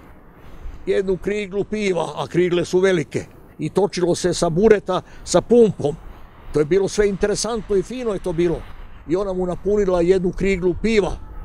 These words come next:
On je to iskapio odjedanput. „Pa, Nate, ja sam mnogo žedan, ja bi još jednu kriglu.” I ona mu napuni kriglu. „Da platim, Nato.” Kaže: „Toliko i toliko.”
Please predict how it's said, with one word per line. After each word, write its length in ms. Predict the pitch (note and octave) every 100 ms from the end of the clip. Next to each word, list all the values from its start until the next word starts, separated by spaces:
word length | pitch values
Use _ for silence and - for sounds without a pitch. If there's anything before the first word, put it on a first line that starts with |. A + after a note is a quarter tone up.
| - -
On 180 | F#3 G3+
je 120 | F#3
to 160 | - G#3+
iskapio 880 | F#3 - A3 A#3+ - A3+ G#3+ G3 - - - - -
odjedanput. 720 | A#3 A3+ A#3 B3+ A3+ F3 C3 - - - - - - - - - - - - -
„Pa, 120 | A#2
Nate, 580 | C3+ F#3+ A3+ G#3+ - D#3 B2+ - -
ja 140 | D#3+ E3+
sam 160 | E3
mnogo 340 | F3 A#3+ A#3 A3+
žedan, 460 | F#3 A3 G3 E3 D3 - - - -
ja 240 | D#3 G3+ G3+
bi 160 | F3+ G3
još 400 | A3+ D3+ - -
jednu 340 | F#3+ G#3+ F#3+
kriglu.” 420 | - F#3+ F3+ D#3 - - - - - -
I 100 | F3
ona 180 | F#3+ F3+
mu 140 | F3+
napuni 400 | F3+ - F#3+ E3
kriglu. 440 | - D#3+ D#3 C#3+ A#2 - - - - - - -
„Da 120 | F#3
platim, 580 | - A#3+ A#3 F#3+ F3+ F3
Nato.” 480 | F3+ F3 E3 - E3+ - - - -
Kaže: 240 | F#3 F#3 - - -
„Toliko 420 | A3 A3 F#3 F#3+
i 40 | F3+
toliko.” 520 | G3+ G#3 G3 -